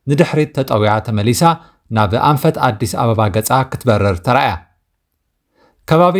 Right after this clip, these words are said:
ሰዓት ዓሰርተን ፈረቓን ናይ ቅድሚ ቀትሪ ኸኣ ኣብ ከተማ ኣዲስ ኣበባ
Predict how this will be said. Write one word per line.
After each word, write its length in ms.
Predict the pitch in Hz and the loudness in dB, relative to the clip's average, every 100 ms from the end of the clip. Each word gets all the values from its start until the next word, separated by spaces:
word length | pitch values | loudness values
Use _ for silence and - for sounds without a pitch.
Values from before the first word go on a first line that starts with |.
| 196 | 0
ሰዓት 300 | 180 120 - | 0 0 0
ዓሰርተን 540 | 131 - 156 - 165 110 | -4 -2 -4 -2 -2 -2
ፈረቓን 440 | 92 120 - 123 107 | -2 -2 0 0 0
ናይ 140 | 110 | 0
ቅድሚ 240 | - 117 117 | -2 -4 -2
ቀትሪ 260 | 104 104 - | -2 -2 -2
ኸኣ 160 | 139 165 165 _ _ _ - | 2 2 0 _ _ _ -4
ኣብ 140 | 120 - | -2 -2
ከተማ 280 | 131 107 104 - | -4 -2 -2 0
ኣዲስ 360 | 101 82 127 - | -2 -4 -6 -2
ኣበባ 280 | 101 92 | -2 0